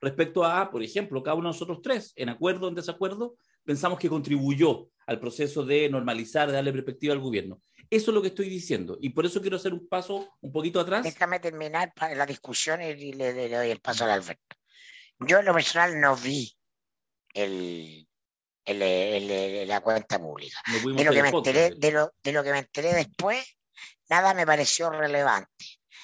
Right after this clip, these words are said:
Speaker 2: El tren, eh, Santiago Valparaíso, ¿cuántas veces ha sido anunciado? Anunciado antes, lo anunció Piñera, lo anunció Bachelet. No, es que ahora sí que sí. No le creo, es un espacio, la, la política latinoamericana,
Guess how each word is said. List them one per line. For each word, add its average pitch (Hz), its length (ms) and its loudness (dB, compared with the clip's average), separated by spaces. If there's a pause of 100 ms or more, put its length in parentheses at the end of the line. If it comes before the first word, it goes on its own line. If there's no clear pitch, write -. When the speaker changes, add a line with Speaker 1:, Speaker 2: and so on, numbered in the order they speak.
(120)
Speaker 2:
El - 220 -16
tren, 180 380 -4
eh, 143 340 0
Santiago 156 680 0
Valparaíso, 151 840 -2
¿cuántas - 400 -2
veces 156 280 -4
ha 127 80 4
sido 143 260 0
anunciado? 123 500 -2
Anunciado 110 100 2
antes, 95 220 -10
lo 98 80 -8
anunció 95 300 -14
Piñera, 120 500 -4
lo 104 80 -8
anunció 104 360 -10
Bachelet. 120 540 -4 (380)
No, 139 260 4
es - 80 0
que - 140 -4
ahora 127 200 0
sí 107 180 -10
que 107 120 -4
sí. 139 400 -2 (640)
No 143 300 4
le 127 240 2
creo, 113 560 0
es 113 140 -6
un 127 80 -6
espacio, - 400 -8
la, 131 100 2
la 123 100 6
política 139 480 -2
latinoamericana, 120 1040 0